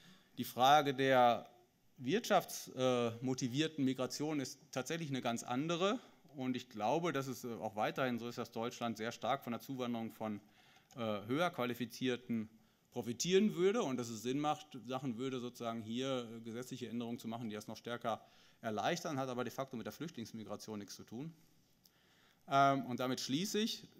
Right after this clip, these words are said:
Was ich Ihnen vor allem vermitteln wollte, ist eben, dass es aus meiner Sicht alles darauf hinspricht, dass eben die Qualifikation der zentrale Faktor für die Integration der Flüchtlinge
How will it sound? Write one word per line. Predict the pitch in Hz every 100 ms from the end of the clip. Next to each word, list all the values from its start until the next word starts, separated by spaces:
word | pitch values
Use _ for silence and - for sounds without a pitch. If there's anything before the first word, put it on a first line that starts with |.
| - -
Was | 135 147
ich | 147
Ihnen | 151
vor | 139
allem | 143 196 220 208
vermitteln | - 131 170 147
wollte, | 120 135 135
ist | 123 127
eben, | 95 131 127
dass | 120 123
es | 120
aus | 110 117
meiner | 123 131
Sicht | 131 127 - - -
alles | 127 151 143
darauf | 127 127
hinspricht, | 139 135 - 127 123
dass | 117
eben | 123 123
die |
Qualifikation | 120 127 123 120 110 107 - 127 135 117
der | 123 165
zentrale | 175 139 - 131
Faktor | 123 120 - 101 92
für | -
die | 107
Integration | 107 107 107 - 107
der | 104
Flüchtlinge | - 107 - 53